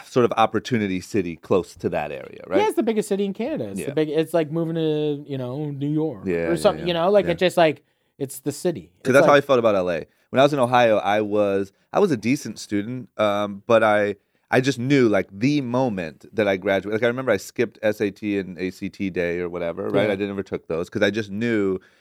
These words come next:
Speaker 1: the moment I graduate, I am going to L A.
Speaker 2: Right.
Speaker 1: And it was the same thing. It was like, I don't really know what I'm gonna do. I wanted to, like, work at a skate shop, right? But it was
Speaker 2: Yeah.
Speaker 1: like, I just wanna be in L A 'cause I know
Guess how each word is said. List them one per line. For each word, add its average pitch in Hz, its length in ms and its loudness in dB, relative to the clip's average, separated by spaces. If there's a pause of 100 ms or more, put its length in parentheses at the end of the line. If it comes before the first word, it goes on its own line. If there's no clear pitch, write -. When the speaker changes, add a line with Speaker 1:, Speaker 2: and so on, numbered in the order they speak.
(120)
Speaker 1:
the 110 140 2
moment 110 560 0
I 90 100 0
graduate, 85 540 -4
I 85 140 -6
am 78 280 -14 (240)
going 95 260 0
to 80 60 -4
L 76 200 -8
A. - 100 -14 (160)
Speaker 2:
Right. 117 160 -8
Speaker 1:
And 117 80 0
it - 20 2
was 127 80 2
the 113 60 -16
same 123 200 -4
thing. 127 200 2
It - 20 -6
was 92 120 -4
like, 98 100 -2
I 101 100 2
don't 117 120 0
really 104 160 0
know 90 140 -6
what 90 460 0
I'm 90 140 -10
gonna 80 160 -8
do. 80 240 -4
I 92 60 0
wanted 104 160 -4
to, 87 60 -4
like, 80 180 -8
work 87 180 -6
at 82 60 -6
a 78 40 -8
skate - 300 -6
shop, - 240 -12
right? 95 240 -2
But 98 80 -2
it 98 40 0
was 95 100 -4
Speaker 2:
Yeah. 98 60 -2
Speaker 1:
like, 82 100 -6
I 98 100 0
just 95 400 -4 (280)
wanna 101 320 0
be 90 160 -4
in 87 80 -8
L 82 180 -4
A 117 100 2
'cause 104 140 -10
I 87 80 -4
know 98 340 -2